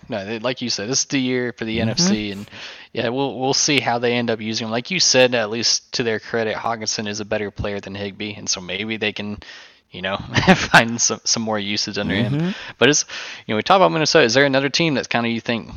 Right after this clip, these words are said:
Speaker 1: what about you, it's kinda caught your eye? You think maybe didn't go from not a contender to all of a sudden, hol-, holy smokes, they're there. But wh-, who do you think moved the needle to, you know, we, we need to keep an eye on?
Speaker 2: So, so this team here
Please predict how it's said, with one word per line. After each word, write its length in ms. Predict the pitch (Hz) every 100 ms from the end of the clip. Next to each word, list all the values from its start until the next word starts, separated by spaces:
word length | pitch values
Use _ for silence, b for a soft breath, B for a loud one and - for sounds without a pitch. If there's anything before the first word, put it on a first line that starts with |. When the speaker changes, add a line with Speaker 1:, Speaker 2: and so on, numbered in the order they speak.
| -
Speaker 1:
what 120 | 120
about 240 | 127 117 -
you, 60 |
it's 100 | 113
kinda 180 | - 95
caught 360 | - 113 113 -
your 120 | 113
eye? 140 | 107
You 120 | 107 101
think 200 | 113 110
maybe 400 | 139 131 117 - b b b b b _
didn't 260 | 131 127 120
go 180 | 113 113
from 220 | - 107
not 180 | 101 107
a 60 |
contender 560 | 110 113 - 110 107 101
to 380 | - 113 101 92
all 100 | 98
of 60 | 104
a 40 |
sudden, 300 | - 107 101
hol-, 240 | 107 101
holy 260 | 95 110 95
smokes, 360 | - 117 98 -
they're 120 | 98
there. 240 | 110 107
But 160 | 98 -
wh-, 220 | 120 113
who 120 | 139
do 80 | 147
you 80 | 135
think 160 | 123 113
moved 240 | 120 113
the 60 | 107
needle 340 | 110 113 101
to, 280 | 95 92 92 - b b b b b b -
you 120 | 107
know, 180 | 101 95 - -
we, 180 | 110 101
we 100 | 113
need 120 | 104
to 60 |
keep 220 | - 113 104
an 60 |
eye 220 | 104 98
on? 200 | 92 123 - _ _ -
Speaker 2:
So, 320 | - 160 117 -
so 500 | - 131 117 107 - _ _ _ -
this 200 | 165 -
team 240 | 190 151
here 500 | 143 143 127 107 101